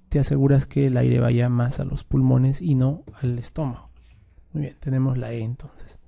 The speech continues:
Cinco seis dice, "¿Cuál de los siguientes cuadros puede simular los signos y síntomas de un A C V agudo?", o sea, de un ictus agudo.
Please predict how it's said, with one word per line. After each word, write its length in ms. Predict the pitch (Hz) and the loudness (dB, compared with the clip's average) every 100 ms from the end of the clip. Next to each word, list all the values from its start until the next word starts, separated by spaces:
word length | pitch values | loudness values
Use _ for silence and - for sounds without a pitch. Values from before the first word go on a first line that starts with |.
| _ _ _ - _ _ _ _ _ _ _ _ _ _ - | _ _ _ -20 _ _ _ _ _ _ _ _ _ _ -10
Cinco 340 | 226 220 208 | -6 0 2
seis 280 | 185 135 131 | 2 0 0
dice, 280 | 165 151 143 | 0 0 0
"¿Cuál 240 | 226 247 | 2 4
de 80 | 247 | 6
los 160 | 190 | 6
siguientes 440 | - 185 220 196 - | 4 2 2 4 2
cuadros 540 | - 220 170 165 175 | 4 4 6 4 4
puede 320 | - 202 196 | 6 6 8
simular 460 | 185 170 156 165 180 | 6 4 4 4 2
los 160 | 160 143 | 0 -2
signos 340 | 190 190 160 | -2 0 0
y 60 | 139 | 0
síntomas 480 | 175 170 165 156 | -2 0 2 2
de 80 | 147 | 2
un 100 | 156 | 2
A 60 | 151 | 2
C 160 | - | 4
V 120 | 143 139 | 4 4
agudo?", 460 | 135 123 117 - | 4 0 0 -4
o 60 | 143 | -4
sea, 160 | 135 127 | -4 0
de 100 | 135 | 2
un 220 | 139 175 | 2 0
ictus 560 | 214 175 - 170 160 - | -4 -6 -2 -2 -2 -6
agudo. 500 | - 160 160 127 143 | -6 -2 0 -2 -6